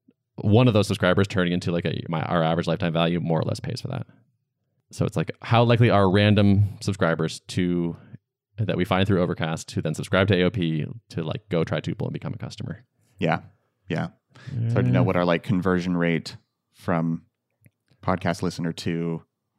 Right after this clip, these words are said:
Speaker 2: uh, Tuple or SavvyCal subscriber is. <laughs>
Speaker 1: Yeah. It just doesn't seem that good. I feel like I'd rather go, like,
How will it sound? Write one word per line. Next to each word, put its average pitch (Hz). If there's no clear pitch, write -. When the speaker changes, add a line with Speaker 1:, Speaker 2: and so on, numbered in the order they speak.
Speaker 2:
uh, 85
Tuple 92
or 90
SavvyCal 85
subscriber -
is. -
<laughs> -
Speaker 1:
Yeah. 87
It -
just 165
doesn't 143
seem 107
that 82
good. 65
I 107
feel -
like 104
I'd 92
rather 87
go, 90
like, 80